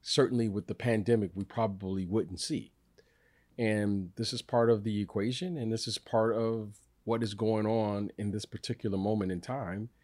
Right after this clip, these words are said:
And, um, it's been fascinating to watch, and it's,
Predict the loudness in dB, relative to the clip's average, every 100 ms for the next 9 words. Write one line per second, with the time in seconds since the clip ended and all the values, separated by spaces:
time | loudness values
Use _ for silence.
0 | _ _ _ _ -6 -2 0 -2 -2 -2
1 | -4 -6 -10 -12 -14 -2 -2 2 4 4
2 | 2 2 2 -2 -4 -4 -4 -4 -4 -6
3 | -10 -10